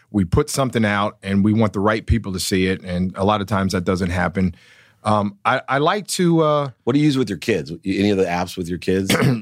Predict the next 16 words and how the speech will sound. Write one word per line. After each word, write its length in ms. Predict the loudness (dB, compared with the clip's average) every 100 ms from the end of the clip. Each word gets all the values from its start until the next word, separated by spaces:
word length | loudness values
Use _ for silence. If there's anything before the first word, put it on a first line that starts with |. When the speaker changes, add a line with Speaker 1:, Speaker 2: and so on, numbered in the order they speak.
| -8 _ _
Speaker 1:
Uh, 260 | 0 0 0
a 60 | 0
lot 200 | 0 0
of 80 | 0
ins-, 200 | -2 0
my 140 | -2
kids, 340 | 0 0 0 0
you 60 |
know, 140 | 0 2
they're 160 | 2
all 120 | 2
over 160 | 2 0
the 60 | -2
place, 340 | 0 0 0
so 280 | 0 2 4
they 240 | 2 0